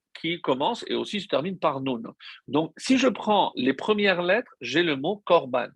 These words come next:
Si je, maintenant je prends les dernières lettres de toutes ces lettres, j'ai le mot pishtan. C'est-à-dire que Hevel a compris, Caïn, pardon, a compris que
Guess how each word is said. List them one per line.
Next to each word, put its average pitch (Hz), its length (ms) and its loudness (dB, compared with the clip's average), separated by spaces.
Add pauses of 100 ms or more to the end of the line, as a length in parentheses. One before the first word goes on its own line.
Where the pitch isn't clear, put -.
(380)
Si 139 180 0
je, 139 60 2
maintenant 175 280 2
je 233 120 2
prends 208 220 0
les 139 120 2
dernières 175 560 0
lettres 170 420 0
de 117 160 -4
toutes - 280 -8
ces 160 140 2
lettres, 135 420 2 (320)
j'ai 135 240 2
le 147 140 4
mot 165 340 2 (240)
pishtan. 185 600 2 (560)
C'est-à-dire 202 560 2
que 196 260 2 (540)
Hevel 226 460 2
a 175 120 -2
compris, - 520 -12
Caïn, 226 320 0
pardon, 175 360 0 (340)
a 170 120 2
compris 190 500 -4
que 202 320 4